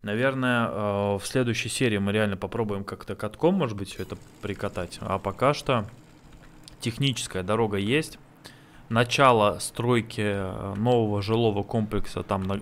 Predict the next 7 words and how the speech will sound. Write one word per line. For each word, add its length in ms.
на 160
горе. 420
Жилой 340
комплекс 460
на 100
горе 280
будет. 320